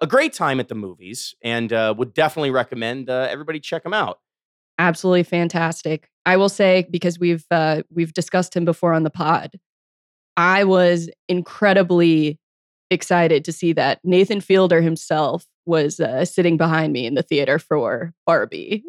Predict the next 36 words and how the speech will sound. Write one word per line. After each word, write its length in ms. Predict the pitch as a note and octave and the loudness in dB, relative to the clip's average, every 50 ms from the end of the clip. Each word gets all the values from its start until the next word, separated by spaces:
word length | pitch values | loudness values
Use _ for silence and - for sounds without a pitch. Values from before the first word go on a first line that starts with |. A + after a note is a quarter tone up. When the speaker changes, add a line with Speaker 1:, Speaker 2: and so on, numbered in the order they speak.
| F4+ | -6
Speaker 1:
I 120 | C3 C3 B2+ | -2 -2 0
Speaker 2:
So 400 | C3 - G#2+ F#2+ - A2+ A#2 A2+ - | 2 2 2 2 0 0 -4 -6 -8
Speaker 1:
mean, 140 | - C#3 C3+ - | -10 -12 -8 -2
I, 200 | - C3+ C#3 C#3+ | 0 0 2 2
I'm, 220 | C3+ C3 D3 C3+ C3+ C#3+ | 2 2 2 0 -2 -2
I'm 360 | D#3 D#3 E3+ D#3+ E3 F3 D#3 | 0 0 0 0 -2 -2 0
very 240 | E3+ D#3+ D3 C#3 B2 | 0 0 0 0 0
jealous. 380 | A2+ B2 F#2+ E2+ E2+ F2 - | -2 -4 -4 -6 -8 -12 -8
The 100 | - C#3 | -4 -2
only 220 | C#3+ D#3 D#3 D3+ C#3+ | -2 0 -2 -2 -2
person 220 | - D#3+ C#3+ - - | -2 -2 -2 2 4
Speaker 2:
Tried 220 | A3+ A3 A#3 F#3+ G#3 | 4 4 4 4 4
Speaker 1:
behind 140 | G#3 F#3+ | 4 4
Speaker 2:
to 40 | F3+ | 4
Speaker 1:
me, 320 | F3 C3 C3 C3 B2+ C3 - - D4+ - | 2 2 0 -2 -4 -4 -4 -4 -2 0
yeah. 240 | B2+ A2+ G2 F2+ - D#4 - D#3+ - | 0 0 0 0 0 0 -2 -2 -4
Speaker 2:
<laughs> 220 | G#3 - - - G#3+ | -10 -10 -12 -10 -8
should 220 | A#3 A3+ D4+ C#4 | -4 0 2 2
have 100 | C#4 A3+ | 2 4
gotten 240 | B3 B3 A#3+ A3 A#3+ | 4 4 4 4 4
him 100 | A3+ G#3+ | 4 4
on 80 | G#3 G3 | 4 2
the 80 | F3+ | 2
show 260 | F3 - - F#3 F#3 | 0 2 2 4 4
to 80 | F3+ F3 | 4 2
get 120 | D#3+ E3 | 0 -2
his 160 | D3 D#3 - - | -2 -4 -6 -6
takes. 580 | - F#3 - - - - - - - - - - | -8 -6 -6 -6 -8 -12 -14 -20 -20 -14 -6 -2
Speaker 1:
The, 160 | D3 E3+ - - | 0 0 0 0
the 100 | D#3+ F#3+ | 0 0
only 120 | G3+ A#3 A#3 | 2 2 2
person 240 | G#3 A3+ G#3 F#3 G3+ | 2 0 0 0 0
behind 300 | F#3 D#3+ F3 E3+ E3 E3 | 0 0 0 0 0 -2
me 100 | E3 E3+ | -2 -2
was 160 | D#3+ D3 D3+ | -2 -2 -2
a, 80 | C#3+ | -4